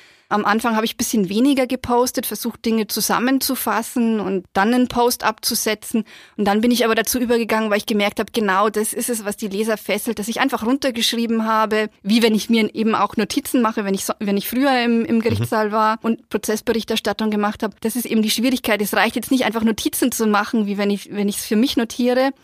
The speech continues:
Speaker 1: weil ich die Zusammenhänge dann ja kenne,
Speaker 2: Sondern das
Speaker 1: sondern
Speaker 2: lesbar ausformulieren.
Speaker 1: Ja, möglichst lesbar ausformulieren. Und das schreibe ich dann halt runter. Ich, ich komme nicht groß dazu, jetzt dann noch Dinge einzuordnen und zu bewerten und oft die Zusammenhänge dann herzustellen.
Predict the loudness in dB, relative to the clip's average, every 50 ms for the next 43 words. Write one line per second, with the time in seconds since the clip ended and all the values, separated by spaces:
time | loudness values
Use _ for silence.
0 | -20 -20 -20 -12 _ -2 0 0 0 -2 -4 -4 -2 0 0 2 2 4 2 2
1 | 2 2 0 0 0 0 -2 -2 -2 -2 0 0 0 0 0 0 0 2 2 2
2 | 2 2 0 0 2 2 2 2 0 0 0 0 2 2 2 2 2 2 2 2
3 | 2 4 2 2 2 2 2 2 2 2 2 2 2 2 2 2 2 0 -2 -2
4 | -2 -2 -2 -2 -2 -2 -2 -2 0 0 -2 -2 -4 -4 -2 0 2 2 2 0
5 | 0 0 0 2 2 2 0 -2 -4 -12 -8 -6 -4 -2 -2 0 0 0 2 2
6 | 2 0 0 -2 0 0 2 2 2 0 0 -2 -2 0 0 0 -2 -2 -2 -6
7 | -10 -14 -18 _ _ _ -12 -10 -6 -2 2 2 4 6 4 4 2 2 0 0
8 | 2 2 2 2 0 0 -2 -2 -2 0 0 0 0 -2 -2 0 0 0 0 0
9 | -2 -2 0 0 2 2 2 2 2 2 0 0 0 0 2 0 0 0 0 -2
10 | -2 -2 -2 -2 -4 -2 -2 -2 0 2 2 2 2 0 0 0 0 0 0 0
11 | -2 -2 -4 -4 -4 -2 -2 0 0 2 2 2 2 2 2 2 2 2 2 2
12 | 2 2 0 -2 -2 -2 -2 -2 0 0 0 0 -2